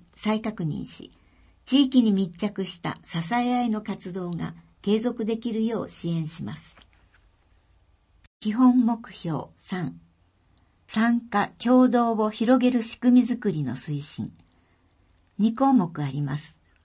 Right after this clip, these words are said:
一、生きがいデイサービス事業。介護予防を目的とした事業です。それにとどまらず、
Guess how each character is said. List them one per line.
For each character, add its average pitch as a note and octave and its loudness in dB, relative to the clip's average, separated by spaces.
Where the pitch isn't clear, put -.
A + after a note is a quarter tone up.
一、 F#3 -6
生 F3+ -4
き B3+ 6
が A#3+ 6
い E3+ 0
デ G3+ 4
イ C4 8
サ B3+ 4
ー - 4
ビ A3+ 0
ス G#3 -6
事 G3 -4
業。 D3 -4
介 C4+ 4
護 C#4+ 4
予 C#4 4
防 G3 2
を D#3 0
目 E3 0
的 - -6
と F3+ -4
し - -12
た D#3 -4
事 D#3 -6
業 D3+ -2
で - -10
す。 - -20
そ A3 -4
れ C4 6
に B3+ 8
と A3 -2
ど A3+ 2
ま G#3+ 0
ら E3+ -2
ず、 - -14